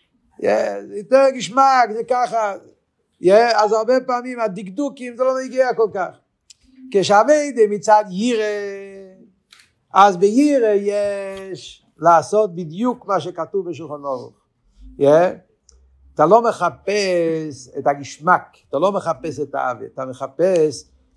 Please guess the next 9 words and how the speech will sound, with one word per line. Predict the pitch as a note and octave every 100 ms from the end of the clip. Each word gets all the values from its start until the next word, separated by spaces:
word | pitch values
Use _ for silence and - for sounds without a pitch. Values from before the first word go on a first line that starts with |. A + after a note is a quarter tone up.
| -
לא | B2+ D#3+
להיות | E3+ E3 E3+
מרד | F3 D#3+
במלכוס. | D#3 E3+ F3+ - A2+ - _ _ _ -
אז | A#2 G#2+
אתה | A#2+ B2
תיזהר | - B2 A#2+ C3 D#3+ F#3+ E3 C#3+
בקלו | C#3 C3 E3 E3+
כבחמור, | C#3+ C#3 B2 C3 C#3+ E3